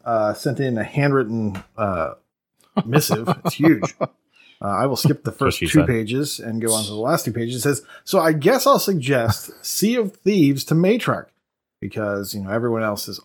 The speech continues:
Speaker 1: already touched it, uh, dipped their toes in and then backed away quickly. Uh, she mentioned that it sounded fun when I talked about it before on the panel.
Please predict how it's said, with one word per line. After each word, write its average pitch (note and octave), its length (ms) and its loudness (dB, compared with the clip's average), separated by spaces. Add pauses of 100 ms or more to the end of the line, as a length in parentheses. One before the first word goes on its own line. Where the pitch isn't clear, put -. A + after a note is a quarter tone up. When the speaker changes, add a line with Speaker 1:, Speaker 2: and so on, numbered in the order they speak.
Speaker 1:
already D#3 260 2
touched - 380 -8
it, - 220 -10 (320)
uh, G2 320 -4
dipped A#2 300 -4
their A#2 120 2
toes A#2 420 2
in A2 280 0
and G#2 180 -2
then G2+ 280 -2
backed G#2 340 -4
away G2 320 0
quickly. G2 480 -4 (360)
Uh, G#2+ 120 0
she B3 180 -2
mentioned F#3+ 380 2
that D#3+ 80 6
it D#3 100 2
sounded C#3 360 -2 (120)
fun G3 400 2
when C#3 140 -2
I C3 60 -2
talked - 340 -8
about G2+ 180 0
it G2 80 -4
before A#2 320 -2
on A2 80 -2
the G#2 80 -8
panel. D#3 560 -2